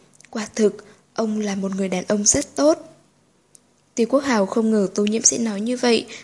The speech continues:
mắt ông dưng tràn xúc động, nhưng mau chóng giấu đi, gật đầu liên tục. Được, được, phải, phải rồi. Một người đàn ông chất phác chỉ biết biểu đạt như thế này. Tô Ánh Vân và Tiêu Quốc Hào tiễn họ rất xa,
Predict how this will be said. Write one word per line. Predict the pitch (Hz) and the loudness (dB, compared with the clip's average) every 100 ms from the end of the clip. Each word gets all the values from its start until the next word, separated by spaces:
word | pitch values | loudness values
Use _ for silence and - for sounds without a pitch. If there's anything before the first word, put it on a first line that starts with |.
| - | -6
mắt | 320 - | -4 0
ông | 269 | -2
dưng | 254 262 247 | 2 2 2
tràn | 247 208 | 0 2
xúc | 190 269 - | 2 2 2
động, | 226 214 - - _ | 2 0 -6 -20 _
nhưng | 226 220 214 | -2 0 0
mau | 214 208 | -2 -4
chóng | - 202 208 | -4 -4 0
giấu | 208 214 | 0 0
đi, | 254 254 254 254 - _ - | 2 2 2 -2 -16 _ -12
gật | 214 - | -10 -6
đầu | 190 180 | -4 -2
liên | 196 208 | -2 2
tục. | 226 214 - - _ _ _ _ _ _ | 4 4 2 -20 _ _ _ _ _ _
Được, | 214 208 202 - - _ | 2 2 0 -8 -20 _
được, | - 220 208 - - - _ | 0 2 2 0 -20 -20 _
phải, | - 254 220 180 220 - - | -6 -4 0 2 2 -2 -14
phải | - 220 | -4 2
rồi. | 190 202 208 196 202 - _ _ _ _ _ - | 6 8 6 4 0 -16 _ _ _ _ _ -8
Một | 208 | -4
người | 185 | -2
đàn | 180 175 | -2 -2
ông | - 202 | -2 -2
chất | 196 294 | 0 -2
phác | - 320 359 - - - | -2 -2 -2 -4 -14 -6
chỉ | 254 | -4
biết | 233 294 - | -2 -4 0
biểu | 226 | 0
đạt | - 208 - | 0 -2 -4
như | 214 | -8
thế | 208 196 | -4 -4
này. | 208 226 196 185 - _ _ _ _ _ _ _ _ - - | 0 2 2 0 -6 _ _ _ _ _ _ _ _ -18 -2
Tô | 233 | 0
Ánh | 196 | 2
Vân | 190 233 220 | 0 0 0
và | 226 196 | -2 -2
Tiêu | - 214 | -2 2
Quốc | 277 | 0
Hào | 285 220 | 2 -2
tiễn | 196 - 269 | -2 -2 -2
họ | 277 | -2
rất | 247 311 | 0 2
xa, | - 269 254 254 | 2 2 0 0